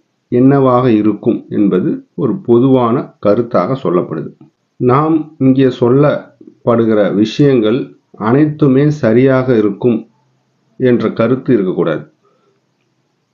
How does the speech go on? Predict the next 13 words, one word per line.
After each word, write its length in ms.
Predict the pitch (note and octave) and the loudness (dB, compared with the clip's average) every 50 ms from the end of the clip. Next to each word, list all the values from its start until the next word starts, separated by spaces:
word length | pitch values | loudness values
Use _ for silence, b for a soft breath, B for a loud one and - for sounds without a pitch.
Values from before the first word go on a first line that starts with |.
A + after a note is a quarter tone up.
| _ _ _ | _ _ _
பொருத்தி 540 | - C#3 D3+ D#3+ F#3 F#3 F3+ - - - E3 D#3+ | 0 0 2 2 0 -2 -6 -12 -8 -2 0 2
வரலாம், 480 | D#3 B2+ A2 G2+ G#2 G#2 G2 F2 D#2 - - _ _ _ - - | 2 2 2 0 0 0 -2 -2 -4 -6 -12 _ _ _ -10 -8
அதாவது 400 | A2+ A#2 B2+ C3 C3 C#3 C#3+ D#3 | -4 0 0 0 2 2 2 2
உங்களுடைய 340 | E3 C#3+ C3+ B2+ A#2+ A#2 A#2 G#2+ | 2 4 4 2 2 2 0 0
குணாதிசயங்களை 880 | G2+ - B2 C3 C#3 C#3 C3 A#2+ A2+ - - G#2 G2+ G2 F#2+ G2 A#2+ D3+ F#3+ - - _ b b b b b b _ _ _ _ _ _ _ | 2 2 2 2 0 0 0 -2 -2 0 0 0 2 2 2 2 2 0 0 -2 -6 _ b b b b b b _ _ _ _ _ _ _
சார்ந்து 500 | - - C3+ B2+ C3+ D3 D3+ D3+ D3 C#3 C3 | -8 -4 -2 0 0 0 0 0 0 0 0
இருக்கலாம் 460 | A2+ G2+ - G2+ G2 G#2 B2+ D#3 F3+ - - | 0 -2 -2 0 0 0 0 -2 -4 -6 -4
இந்த 160 | - C#3 B2+ A#2 F#2+ | -2 -2 -2 -2 -2
தகவல்கள். 560 | - A2+ A2+ A2 A2+ A2+ G2+ F2+ E2+ D#2+ D2+ - _ | -2 -2 0 2 0 0 0 -2 -4 -6 -8 -10 _
இது 180 | - D3 C#3+ D3+ | -4 -2 0 2
எல்லாமே 420 | D3 C3+ C#3 C#3 C#3+ D3 C#3+ D#3 E3+ | 2 0 0 0 0 0 2 2 2
வந்து 260 | D#3+ C#3+ B2+ C3 D3 C#3+ | 2 2 0 0 0 2
ஒரு 200 | C#3 B2 A2 | 2 2 2